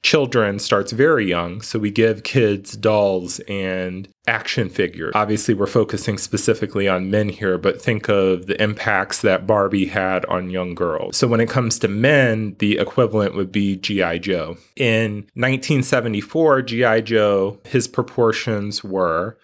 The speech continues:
a thirty-one inch waist, a forty-one inch chest, twelve inch biceps,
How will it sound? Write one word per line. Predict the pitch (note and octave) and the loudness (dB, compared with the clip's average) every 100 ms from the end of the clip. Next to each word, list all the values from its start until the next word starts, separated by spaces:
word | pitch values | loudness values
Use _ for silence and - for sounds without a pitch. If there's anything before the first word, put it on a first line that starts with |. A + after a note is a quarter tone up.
| _ | _
a | A2+ G#2 G2+ F#2+ | 0 2 2 0
thirty-one | - C#3+ D3 D#3+ D3+ C3+ | 2 2 4 2 2 2
inch | A#2+ C3 - | 2 -2 -2
waist, | G2 F2+ A2+ - - - _ _ G#2+ | 0 0 -2 -8 -12 -20 _ _ 0
a | G2 | 0
forty-one | F#2 - _ - C3 C#3 C#3+ C3 B2+ | -2 -10 _ -2 0 2 2 0 0
inch | A#2+ A2+ A2 - | -2 -4 -4 -4
chest, | - F2 F#2 - - - _ _ - | -2 0 -2 -6 -10 -16 _ _ -2
twelve | - C#3+ D3 | 4 4 4
inch | C3+ C3 - | 2 2 2
biceps, | G#2 G2+ - G#2+ G2 F#2 - | 2 2 0 0 0 -2 -10